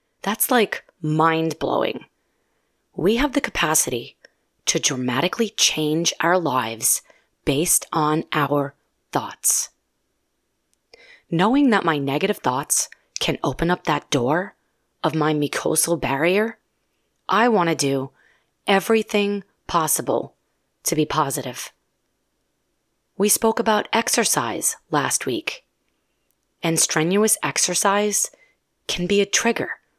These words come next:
for altered intestinal permeability, but moderate exercise can preserve the mucosal layer.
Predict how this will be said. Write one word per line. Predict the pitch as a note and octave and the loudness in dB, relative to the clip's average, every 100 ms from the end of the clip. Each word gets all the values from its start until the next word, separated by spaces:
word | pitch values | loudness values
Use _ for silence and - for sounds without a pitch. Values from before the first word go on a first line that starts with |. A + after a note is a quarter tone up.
| _ | _
for | - - | -4 -2
altered | D#3+ D#3 - C#3+ | 0 0 0 -4
intestinal | - D3+ - C#3+ D#3+ D3 C#3 | -4 -6 -4 -4 -4 -6 -4
permeability, | - D3+ D3 C3+ D3 C#3+ D3 C#3+ - _ _ _ _ _ _ _ _ - - - | -2 0 0 0 0 2 0 -4 -10 _ _ _ _ _ _ _ _ -20 -20 -4
but | C#3 | -4
moderate | C3 C#3 F3+ C#4+ F#3+ - | -2 0 2 2 2 0
exercise | - - - - - A#2 D#3 - - _ _ _ _ _ _ | -6 -8 -6 -4 -6 -8 -4 -4 -6 _ _ _ _ _ _
can | - E3 | -6 -4
preserve | D#3 G3+ F#3 F#3+ F3+ | -2 -2 2 2 2
the | D#3+ | 0
mucosal | D3 C#3+ - C#3 D3 | 0 0 0 -2 0
layer. | C#3 C3+ C3 B2+ | -2 -4 -6 -12